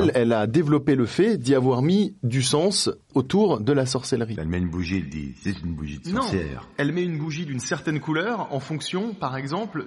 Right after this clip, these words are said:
Speaker 1: de ce qu'elle va vouloir évacuer ou ce sur quoi elle va vouloir se concentrer. Certaines couleurs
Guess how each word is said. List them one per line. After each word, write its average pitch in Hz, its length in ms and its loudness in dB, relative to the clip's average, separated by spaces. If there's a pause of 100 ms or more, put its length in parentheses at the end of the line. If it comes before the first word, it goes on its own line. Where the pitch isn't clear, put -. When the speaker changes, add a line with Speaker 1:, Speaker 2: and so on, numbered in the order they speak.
Speaker 1:
de 139 120 -2
ce 143 120 -6
qu'elle 135 160 -2
va 135 120 0
vouloir 147 600 -2
évacuer 143 760 -4
ou 147 240 -4
ce 170 180 -6
sur 147 220 -8
quoi 190 100 -2
elle 185 80 -2
va 165 80 -2
vouloir 143 260 -6
se - 100 -12
concentrer. 143 500 -10 (180)
Certaines 131 420 4
couleurs 135 540 4